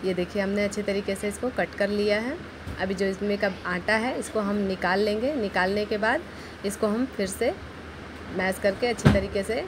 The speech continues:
बना लेंगे। ये देखिए, हमारे बिस्किट भी बन के रेडी हो गया है।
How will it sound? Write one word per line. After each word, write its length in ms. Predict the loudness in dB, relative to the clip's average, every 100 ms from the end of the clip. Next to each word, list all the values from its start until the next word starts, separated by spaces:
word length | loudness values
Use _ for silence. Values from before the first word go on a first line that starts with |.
| -8 -8 -2
बना 240 | 0 2
लेंगे। 400 | 2 0 0 -2 -4 -10 -12 -12 -12 -12 -12 -14 -14 -14 -14 -14 -14 -14 -14 -14 -8
ये 60 | -6
देखिए, 220 | -4 -2
हमारे 240 | 0 0
बिस्किट 380 | -2 -6 -2 -2
भी 120 | -2
बन 200 | -2 -4
के 180 | -2 -4 -4 -10 -14 -12 -4 0
रेडी 320 | 2 2 -2
हो 140 | -2
गया 200 | -2 -2
है। 200 | -4 -6